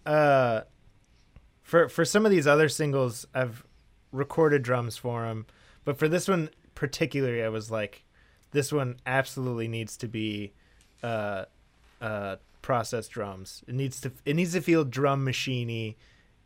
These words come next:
'cause everything, everything's analog synth. It should be very, like, Blade Runner vibes,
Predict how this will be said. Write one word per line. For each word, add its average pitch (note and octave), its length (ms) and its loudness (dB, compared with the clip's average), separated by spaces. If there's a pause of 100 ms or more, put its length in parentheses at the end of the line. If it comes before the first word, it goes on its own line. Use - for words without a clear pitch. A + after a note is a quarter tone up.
'cause C#3+ 160 0
everything, F#3+ 580 4
everything's G3 440 6
analog D#3 600 6
synth. B2+ 420 -4
It A#2+ 120 -8
should C#3 240 -6
be D#3 160 -2
very, C3 420 2
like, A2+ 380 -4 (1000)
Blade C3+ 280 2
Runner A2 240 -4
vibes, - 480 -12